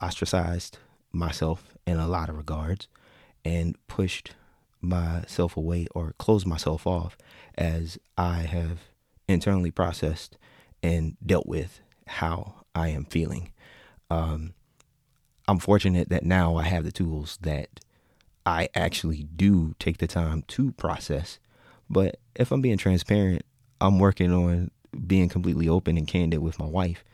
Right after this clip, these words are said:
about where I'm at and why I'm there as of more recently as well. Like, that's gonna be an ongoing process. I touched on this in the last episode.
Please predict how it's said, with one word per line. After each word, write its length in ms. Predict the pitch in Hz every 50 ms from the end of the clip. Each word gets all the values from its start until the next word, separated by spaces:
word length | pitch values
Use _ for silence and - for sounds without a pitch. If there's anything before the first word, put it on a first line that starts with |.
| - - - - _ _ _ _
about 380 | 90 80 76 85 85 90 - -
where 220 | - 87 92 90 85
I'm 160 | 82 82 82
at 180 | 73 78 - - _
and 180 | - 82 80 80
why 160 | 85 87 85
I'm 200 | 82 80 78 80
there 280 | 80 78 78 78 76 - - - - _ -
as 140 | 90 85 85
of 80 | 82
more 180 | 80 85 82 80
recently 540 | 78 82 80 - - - 82 80 76 78 - _ _ - - - -
as 140 | - - -
well. 380 | - 101 101 87 82 85 82 - -
Like, 120 | - 92 -
that's 160 | 127 127 -
gonna 140 | - 110 92
be 100 | 85 90
an 100 | 82 -
ongoing 400 | - 82 78 78 78 78 76 76
process. 440 | - - 78 78 - - 80 - -
I 60 | 82
touched 280 | - - - - -
on 160 | - 78 82 82
this 280 | 80 80 80 - - _ _ _ _ _ _ _ _
in 100 | 95 85
the 60 | 78
last 280 | 82 87 92 92 - -
episode. 420 | 80 - - - 78 76 78 -